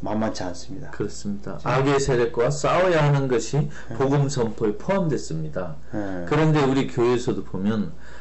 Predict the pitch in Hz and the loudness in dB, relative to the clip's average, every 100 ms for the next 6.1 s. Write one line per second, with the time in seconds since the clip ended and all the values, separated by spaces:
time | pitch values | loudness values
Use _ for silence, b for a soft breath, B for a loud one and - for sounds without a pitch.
0 | B - 196 202 190 175 160 151 139 - | B 0 2 4 2 2 2 4 2 0
1 | 180 165 156 147 143 104 107 135 131 123 | -2 0 2 4 4 2 2 2 2 2
2 | 117 107 143 156 190 190 185 175 165 151 | 2 2 2 4 2 2 0 2 4 4
3 | 147 139 151 160 151 143 151 147 123 120 | 4 2 2 0 2 2 2 0 -4 -2
4 | 123 117 117 107 117 117 147 - - 226 | 2 2 0 0 -2 2 2 4 2 2
5 | 208 170 143 143 147 101 98 87 78 113 | 2 4 4 4 2 0 -2 -4 -4 -4
6 | 85 | -4